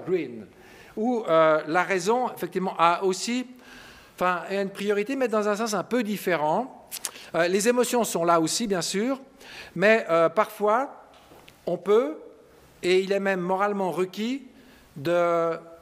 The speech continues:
faire taire un peu ses émotions pour que, pour y substituer des raisonnements. Je vais vous donner un exemple. L'exemple, vous le connaissez probablement, mais c'est parce que Jo-, Josh s'en est pas mal occupé, c'est le dilemme du wagon fou. Alors ça, c'est, c'est le, le montage de Mark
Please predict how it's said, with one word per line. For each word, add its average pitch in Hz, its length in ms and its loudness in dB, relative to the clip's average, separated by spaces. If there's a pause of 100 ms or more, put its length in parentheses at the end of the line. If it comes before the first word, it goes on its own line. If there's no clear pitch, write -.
(160)
faire - 580 -6
taire 220 240 2
un 202 100 0
peu 196 120 -4
ses 185 160 -4
émotions 185 420 -4
pour 202 320 -8
que, 185 300 -2 (680)
pour 175 160 -6
y 180 40 -6
substituer 202 640 -2
des 160 220 -2
raisonnements. 143 480 -4 (140)
Je 123 80 -8
vais 170 60 0
vous 185 80 2
donner 175 180 0
un 156 120 0
exemple. 127 460 -6
L'exemple, 151 400 0
vous 135 60 -12
le 139 40 -10
connaissez 139 360 -6
probablement, 135 420 -8
mais 175 140 -6
c'est 147 240 -8 (400)
parce 127 140 -8
que 131 180 -4
Jo-, 135 340 -4
Josh 139 300 -6
s'en 139 160 -8
est 131 80 -8
pas 147 120 -4
mal 147 160 -6
occupé, 160 420 -6 (300)
c'est 185 200 -6
le 180 120 -4
dilemme 185 320 -4
du 175 120 -8
wagon 151 320 -4
fou. 131 200 -12 (800)
Alors 135 140 -8
ça, 180 80 -8
c'est, 151 260 -8
c'est 131 260 -10
le, 123 240 -10
le 120 80 -10
montage 131 520 -10
de 113 580 -6
Mark 131 240 -10